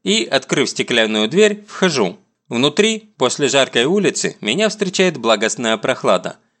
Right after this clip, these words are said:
Запах кофе, выпечки и... пустота. Никого нет, и только девушка-бариста смотрит на меня из-за высокого прилавка. «Рабочий день», соображаю я,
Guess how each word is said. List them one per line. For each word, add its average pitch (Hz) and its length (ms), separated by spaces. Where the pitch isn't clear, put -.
Запах 110 480
кофе, 165 420
выпечки 180 500
и... 175 540
пустота. 123 680
Никого 180 360
нет, 135 340
и 220 220
только 196 320
девушка-бариста 170 920
смотрит 165 440
на 156 80
меня 139 220
из-за 101 160
высокого 107 520
прилавка. - 580
«Рабочий 226 460
день», 131 360
соображаю 98 720
я, 90 260